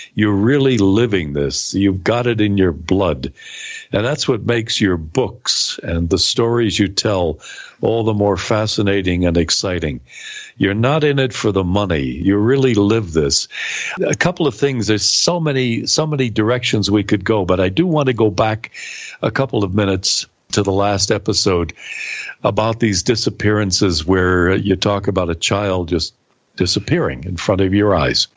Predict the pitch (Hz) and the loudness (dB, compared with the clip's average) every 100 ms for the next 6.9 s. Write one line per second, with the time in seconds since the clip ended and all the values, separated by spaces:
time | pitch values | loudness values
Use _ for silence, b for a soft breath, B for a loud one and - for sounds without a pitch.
0 | B B B B B B B B 139 190 | B B B B B B B B -2 0
1 | 170 175 156 147 135 143 139 123 113 120 | 0 0 0 0 2 2 2 0 2 2
2 | 110 90 80 80 78 78 80 _ _ _ | 2 2 4 4 2 -2 -8 _ _ _
3 | _ - 90 92 95 85 85 85 90 95 | _ -6 0 0 2 2 2 2 2 2
4 | 98 87 87 85 - 95 85 82 85 76 | 2 0 2 0 0 -2 0 0 0 0
5 | 92 87 87 87 87 95 92 - 73 78 | 0 0 0 2 2 2 0 0 0 0
6 | 80 80 85 85 87 - 80 71 73 | 0 2 2 2 0 0 -2 0 -4